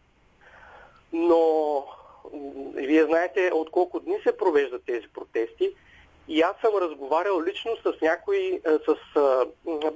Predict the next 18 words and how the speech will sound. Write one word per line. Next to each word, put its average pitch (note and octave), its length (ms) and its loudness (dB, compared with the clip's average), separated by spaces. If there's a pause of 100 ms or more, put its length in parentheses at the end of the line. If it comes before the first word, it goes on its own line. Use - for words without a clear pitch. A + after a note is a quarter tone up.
(640)
хора A3+ 280 0
от G3 280 0
протестите. - 720 -6 (420)
И D#3 60 -14
съм F3 180 4
им E3+ 240 4
задавал F3+ 440 2
въпроса: F#3+ 540 -2 (920)
„Защо F#3 580 2 (240)
вие F3 360 -2
се G#3 220 4 (100)
фокусирате - 800 -2 (540)
върху - 560 0 (600)
Борисов, - 420 0 (260)
Гешев, D3 520 0 (560)
Пеевски C#3 440 0
и A2+ 60 -10
Доган, C3+ 420 -2